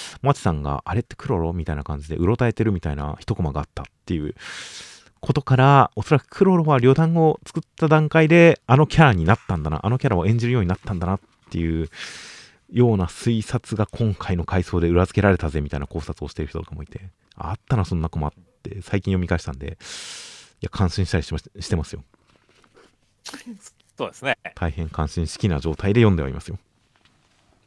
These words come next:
Speaker 2: まあまあ、富樫先生が考えてないわけがないっていう信頼感は当然あるんでっていう。
Speaker 1: <laughs> 伏線回収のスパンがマジで二十年とかなんですけどね。
Speaker 2: <laughs> まあまあ、ワンピースだって、小原とかの伏線ね、何十何年かけてるわけだしっていう。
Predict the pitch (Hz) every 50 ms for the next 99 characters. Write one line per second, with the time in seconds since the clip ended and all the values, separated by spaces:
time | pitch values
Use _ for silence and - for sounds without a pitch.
0 | _ _ - 196 190 170 160 139 123 - 208 214 - - 202 139 - 120 104 -
1 | _ - - 165 165 185 196 175 - - 120 131 127 107 92 110 90 95 113 110
2 | - _ - 98 92 - - 151 151 165 196 180 151 - 156 147 - - - 127
3 | 117 120 117 117 120 107 87 85 78 - - - 101 107 - - - - 196 170
4 | 170 185 - - - - - - 147 139 135 - - 147 113 - - - 90 82
5 | 73 - - - - 104 95 82 80 76 107 120 - 95 78 76 82 90 85 98
6 | 123 117 82 73 69 71 71 71 69 76 80 - - - - - 117 - - _
7 | _ _ _ _ _ _ _ _ _ _ _ _ _ _ _ - - - - 247
8 | - - 254 - - 294 - _ - 226 - _ _ _ _ _ _ - _ _
9 | _ _ _ - - - - 202 214 214 208 196 - _ - 160 202 208 175 131
10 | 123 156 185 208 - - 277 247 - - 185 135 - - - 107 104 113 147 147
11 | - 156 135 120 - - - 95 87 87 90 85 - - - - - 107 101 107
12 | 143 151 120 98 98 104 117 120 113 113 113 - - 135 135 127 123 135 135 117
13 | 95 - - - 127 - 92 85 80 90 80 - - - - - 82